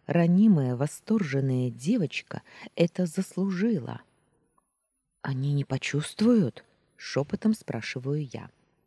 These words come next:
Она пожимает плечами. "А кто знает, за долгие, очень долгие годы это случилось впервые", — шмыгнув, отвечает Илли. "Ну да, всё верно.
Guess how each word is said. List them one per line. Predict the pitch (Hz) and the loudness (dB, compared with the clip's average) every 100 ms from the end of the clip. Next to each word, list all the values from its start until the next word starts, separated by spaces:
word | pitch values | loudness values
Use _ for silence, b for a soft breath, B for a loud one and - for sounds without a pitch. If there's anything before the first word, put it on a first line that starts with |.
| _ _ _ | _ _ _
Она | 339 302 277 | -6 -4 -2
пожимает | 190 123 113 147 - | -2 -2 -2 -4 -6
плечами. | - - - 107 104 107 - _ _ _ B B B B B B - | -10 -10 -10 -10 -10 -12 -16 _ _ _ B B B B B B -6
"А | 214 | -6
кто | - 339 | -2 0
знает, | 247 139 147 185 127 - - _ | 0 2 2 2 0 -6 -20 _
за | 123 120 143 | -10 -2 -2
долгие, | 117 151 208 175 - 104 107 - _ - | 0 0 2 0 -6 -12 -12 -16 _ -4
очень | 165 214 - 127 113 | 0 0 -2 -4 -2
долгие | 151 190 160 - 107 107 | 0 0 -2 -6 -6 -6
годы | - 208 214 - - B B B | -2 0 0 -4 -14 B B B
это | - 240 - | -8 -6 -6
случилось | - - 120 - 120 123 - | -10 -12 -12 -6 -4 -4 -8
впервые", — | - _ 123 117 101 127 131 113 101 - _ _ _ _ _ _ | -16 _ -6 -6 -6 -2 0 -2 -6 -12 _ _ _ _ _ _
шмыгнув, | - - 320 165 170 185 | -8 -4 -4 0 0 -2
отвечает | - - 220 - 110 120 - - | -8 -8 -8 -6 -4 -4 -6 -10
Илли. | 117 107 101 110 - _ _ _ _ _ _ - | -8 -8 -8 -10 -12 _ _ _ _ _ _ -8
"Ну | 135 139 202 | -4 0 2
да, | 240 175 185 180 _ - | 2 2 2 -4 _ -18
всё | - - 156 | -14 -6 -6
верно. | 147 123 143 156 107 | -4 -4 -2 -4 -4